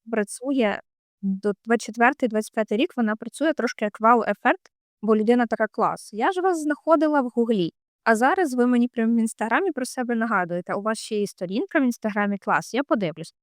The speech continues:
І це, е, ще більше уваги, ще більше інтересу, е, привертає до сторінки, і людина готова купувати. Ну,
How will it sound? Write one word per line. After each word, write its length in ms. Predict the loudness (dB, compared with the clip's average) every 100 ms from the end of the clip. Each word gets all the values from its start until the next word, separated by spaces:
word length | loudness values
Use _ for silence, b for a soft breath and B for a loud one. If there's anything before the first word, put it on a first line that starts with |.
| _ _ -6
І 100 | -6
це, 500 | -2 2 2 2 -2 -2
е, 160 | -2
ще 240 | -2 0 2
більше 360 | 0 -2 -2
уваги, 460 | 0 2 2 2 0 -2
ще 240 | -10 -4 -2
більше 720 | 0 -4 -4 0 2 2 0 0
інтересу, 720 | 0 2 2 2 2 0 0 -4 _ _ _ _ _
е, 100 | 0 2
привертає 540 | 2 0 2 2 4
до 100 | 2
сторінки, 560 | 0 -2 0 0 0 -2
і 100 | -2
людина 340 | -2 0 0 0
готова 340 | 0 -2 -2
купувати. 540 | -4 -4 2 2 2 -2 B B _ _
Ну, 80 | -6